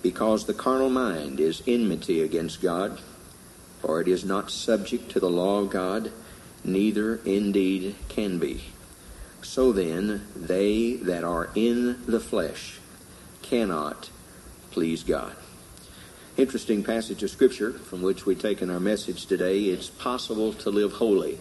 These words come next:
That's the title of the message. And I must quickly add that it's not only possible, it is expected, and yea, verily, it's commanded. First Peter chapter number one and verse number sixteen, you well know,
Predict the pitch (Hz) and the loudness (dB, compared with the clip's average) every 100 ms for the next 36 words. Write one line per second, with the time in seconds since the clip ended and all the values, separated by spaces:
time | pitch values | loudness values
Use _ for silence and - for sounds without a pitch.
0 | - 90 - 90 - 113 87 82 82 85 | -4 -4 -4 -8 -4 -2 0 0 0 -2
1 | - 113 - - - - - - - 87 | -4 -6 -8 -16 -18 -18 -18 -10 -4 -2
2 | 90 110 110 - - - - 92 90 92 | 2 2 2 -4 0 2 4 4 2 0
3 | 98 110 95 90 92 104 110 104 98 92 | -2 -2 0 0 -2 -4 -2 0 0 0
4 | 90 131 135 - 87 95 - - - - | -2 -4 -4 -2 0 0 -2 -16 -18 -8
5 | - 190 98 - - - 127 123 90 185 | 0 2 2 0 -6 -4 -4 -2 -2 -2
6 | - - - - - 87 87 101 104 107 | -6 -18 -18 -18 -8 -4 0 2 4 4
7 | 120 98 101 104 - 107 120 120 87 - | 4 4 4 2 0 -2 -2 -2 -2 -4
8 | - 101 101 101 - 104 92 85 107 98 | -4 0 0 0 -2 2 0 0 -6 -2
9 | 98 98 95 92 101 107 98 90 104 101 | 0 0 2 4 4 2 0 2 2 2
10 | 104 95 95 - 104 - 110 101 95 98 | -2 2 2 0 -4 -4 -4 -2 0 0
11 | 92 104 113 101 85 98 | 4 4 2 0 2 2